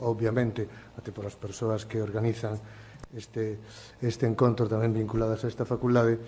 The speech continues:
eh, nesta, nesta, neste ámbito e nesta, nesta cidade, non? Cidade meta deste Camiño de Santiago. Eh, supoño que se reiterará, como moi ben foi asinalado polas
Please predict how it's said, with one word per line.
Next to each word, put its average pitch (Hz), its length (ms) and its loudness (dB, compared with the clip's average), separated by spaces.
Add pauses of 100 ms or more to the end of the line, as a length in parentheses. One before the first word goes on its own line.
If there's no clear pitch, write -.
(360)
eh, 117 440 4
nesta, 113 1500 -2 (520)
nesta, 104 1000 -6
neste 117 280 -2
ámbito 120 520 4 (400)
e 117 80 -10
nesta, 110 560 -2
nesta 113 240 -4
cidade, 120 480 2
non? 127 120 -10 (240)
Cidade 104 360 -6 (360)
meta 120 280 0
deste 110 240 -4
Camiño 110 280 -4
de 104 40 -10
Santiago. 98 320 -6 (560)
Eh, 131 400 10 (880)
supoño 143 400 10
que 127 160 8
se 127 120 6
reiterará, 120 760 6
como 107 320 0 (460)
moi 110 260 -4
ben 110 160 2
foi 110 320 0 (140)
asinalado 107 580 0
polas 104 400 -6